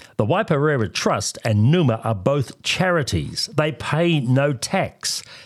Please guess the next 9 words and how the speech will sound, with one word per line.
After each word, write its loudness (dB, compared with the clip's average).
Charities 0
are -2
not 2
allowed 2
to -2
be 0
involved 0
in 0
politics. -4